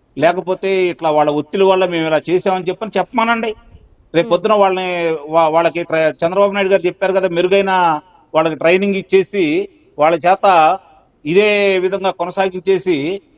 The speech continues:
Speaker 1: ప్రభుత్వ ఉద్యోగస్తులుగా తీసుకుంటారో వాళ్ళని ఎలాంటి
Speaker 2: Hmm.
Speaker 1: సందేహం కూడా లేదు. వాళ్ళలో మార్పు రాకుండా, "ఆ, మీరు అన్నట్టు నిజమే,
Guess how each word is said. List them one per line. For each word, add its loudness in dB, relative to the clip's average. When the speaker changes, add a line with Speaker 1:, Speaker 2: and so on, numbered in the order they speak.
Speaker 1:
ప్రభుత్వ 0
ఉద్యోగస్తులుగా 0
తీసుకుంటారో 0
వాళ్ళని 0
ఎలాంటి 2
Speaker 2:
Hmm. -4
Speaker 1:
సందేహం 0
కూడా 2
లేదు. 0
వాళ్ళలో 2
మార్పు -2
రాకుండా, 0
"ఆ, 4
మీరు 0
అన్నట్టు -4
నిజమే, -4